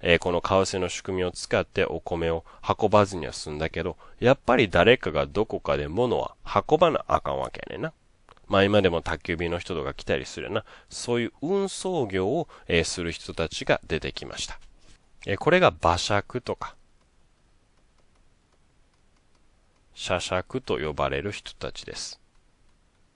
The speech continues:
まあ、要は馬を提供して、で、物を運んだりした人たちなわけやねんな。そして、えー、その物を運ぶ中で、卸売りってわかるか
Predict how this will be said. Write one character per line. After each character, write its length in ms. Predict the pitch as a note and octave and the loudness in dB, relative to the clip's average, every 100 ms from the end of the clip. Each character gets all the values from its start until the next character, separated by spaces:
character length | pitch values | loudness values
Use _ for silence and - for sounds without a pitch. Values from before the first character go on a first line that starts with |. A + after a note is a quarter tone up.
| _ _ _ _ _ _ _ _ _ _ _ _ _ _ _ _ _ _ | _ _ _ _ _ _ _ _ _ _ _ _ _ _ _ _ _ _
ま 100 | A#2+ | 2
あ、 40 | |
要 100 | C3 | 6
は 80 | A#2+ - | 6 6
馬 240 | D#3+ D#3 | 6 6
を 200 | D#2 - - | 6 2 -2
提 160 | G2+ F#2+ | 0 2
供 200 | F#2+ F2 | 0 -2
し 80 | |
て、 120 | - - - - | -4 -12 -16 -2
で、 100 | G2+ | 2
物 220 | G#2+ G#2+ | 6 6
を 60 | D#2+ F#2 F2+ | 4 2 2
運 140 | A2+ G2 | 2 2
ん 40 | |
だ 100 | D2+ | 2
り 100 | F#2+ | 0
し 120 | - | -2
た 80 | D#2 | -4
人 240 | - - | -4 -6
た 120 | C#2+ A#1+ | -8 -8
ち 140 | - | -10
な 80 | - | -14
わ 60 | - | -16
け 120 | - | -12
や 60 | - | -8
ね 60 | |
ん 20 | C#3 | -6
な。 120 | D#3+ - - - | -8 -14 -20 -16
そ 160 | - C#3+ | -6 -4
し 140 | - | -2
て、 200 | F3+ F3+ - - - | 0 -2 -4 -16 -2
え 200 | F#2+ F2 | 2 2
ー、 20 | |
そ 220 | - G#2+ | 0 -2
の 160 | G2+ - - | -2 -4 -6
物 280 | A2+ E3+ F3+ | 0 2 4
を 120 | D#2+ | 2
運 380 | - F#2+ - G2+ | 2 -2 0 -2
ぶ 120 | F#2+ | 0
中 400 | F#2+ G#2 - B1+ | 2 2 2 -2
で、 360 | A#1+ F2+ G2+ - _ _ _ _ - _ | -2 0 0 -2 _ _ _ _ -20 _
卸 580 | - A2+ E3 D#3 - C#3 | -6 -4 -4 -4 -4 -2
売 140 | C3 | -4
り 80 | B2 | -4
っ 20 | A#2 | -8
て 140 | - | -8
わ 120 | B1 | -8
か 100 | - | -6
る 100 | C2+ | -6
か 120 | - | -6